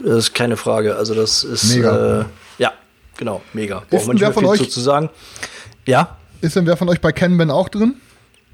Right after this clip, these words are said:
Speaker 1: Bei was?
Speaker 2: Bei Kanban.
Speaker 1: Du ruckelst so.
Speaker 2: Bei Kanban. Kanban.
Speaker 1: Nein. Nein.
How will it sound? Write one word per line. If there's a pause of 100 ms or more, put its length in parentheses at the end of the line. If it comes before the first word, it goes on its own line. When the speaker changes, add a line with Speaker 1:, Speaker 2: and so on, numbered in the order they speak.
(420)
Speaker 1:
Bei
was? (440)
Speaker 2:
Bei
Kanban.
Speaker 1:
Du
ruckelst
so. (480)
Speaker 2:
Bei
Kanban. (420)
Kanban.
Speaker 1:
Nein. (420)
Nein.